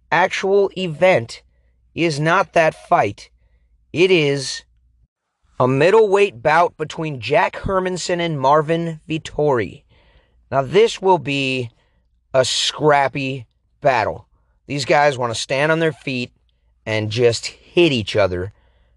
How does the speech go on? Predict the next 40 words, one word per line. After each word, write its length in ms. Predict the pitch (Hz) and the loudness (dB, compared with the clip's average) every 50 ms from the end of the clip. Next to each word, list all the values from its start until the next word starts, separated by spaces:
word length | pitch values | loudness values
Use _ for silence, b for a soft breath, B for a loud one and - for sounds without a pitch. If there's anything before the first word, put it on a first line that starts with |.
| _ _ _ - | _ _ _ -10
And, 600 | - 104 107 107 107 104 104 104 104 101 104 - - _ _ - | -4 -2 0 0 0 0 0 -2 -2 -4 -8 -12 -14 _ _ -10
you 100 | 101 101 | -6 -4
know, 180 | 104 117 135 | -2 -2 0
they've 140 | 131 127 127 | -2 0 0
got 160 | 143 147 - | 0 0 0
some 140 | - 135 135 | 0 0 0
wrestling 320 | 147 147 127 151 151 143 | 0 0 0 -2 -2 -4
ability 400 | 131 127 143 143 143 135 131 120 | -2 -2 -2 -2 -2 -2 -4 -6
too. 440 | - - - 165 156 156 160 160 156 b b b b b b b b | -8 -4 -2 0 0 0 0 -2 -4 b b b b b b b b
So 220 | - - 135 127 | -8 -2 0 2
regardless 560 | 127 127 120 156 165 185 185 175 180 151 - | 2 2 2 4 4 4 4 2 -2 -4 -4
of 100 | 160 139 | -10 -8
whether 340 | 135 147 160 160 151 147 143 | -2 0 2 2 2 0 -2
this 220 | 143 165 175 165 - | -2 -4 -4 -4 -4
goes 260 | - 170 165 156 147 | -4 -2 -2 -2 -2
on 120 | 156 147 | -4 -4
the 60 | 147 | -4
ground 460 | 131 127 131 143 151 156 160 156 147 135 - | -6 -4 -2 0 0 2 0 0 -2 -2 0
or 200 | 156 160 180 170 | 2 2 2 2
stays 440 | - - - 165 160 160 147 127 127 | 0 -2 -2 0 0 0 0 2 2
up, 220 | 123 123 123 _ _ _ _ _ _ _ _ _ _ _ _ _ _ _ | 2 2 2 _ _ _ _ _ _ _ _ _ _ _ _ _ _ _
you 180 | - 120 139 127 | -10 -8 -2 2
are 140 | 139 143 135 | 2 2 2
sure 320 | - - - 165 170 175 | 0 -2 0 0 0 0
to 140 | 160 185 175 | 0 -2 -4
see 340 | - - - 151 143 147 139 | -4 -4 -4 -2 0 2 2
either 240 | 120 113 113 113 113 | 2 2 2 2 0
a 40 | |
knockout 520 | 117 127 135 139 151 143 - 156 151 151 143 | 0 0 0 0 0 0 2 2 2 4 4
or 80 | 147 | 2
a 40 | 143 | 0
submission 680 | - - 151 127 120 117 113 107 127 110 107 110 110 - _ _ _ _ _ _ _ _ _ | 0 -4 -6 -4 -4 -4 -4 -4 -4 -6 -6 -6 -10 -12 _ _ _ _ _ _ _ _ _
in 160 | - 120 120 120 | -6 -4 0 2
one 120 | 135 156 | 2 4
of 40 | 165 | 4
these 180 | 165 160 151 | 2 2 0
two 160 | - - 180 165 | -2 -2 -2 0
main 180 | 160 156 156 | 2 2 2
events 580 | 156 139 139 120 117 117 113 - - - - _ _ _ _ _ _ _ _ _ _ _ _ | 2 2 2 2 2 0 -2 -4 -6 -8 -10 _ _ _ _ _ _ _ _ _ _ _ _
tonight 720 | - 156 185 196 175 143 127 123 123 120 - - - | -2 0 0 2 2 2 2 0 0 -2 -6 -12 -12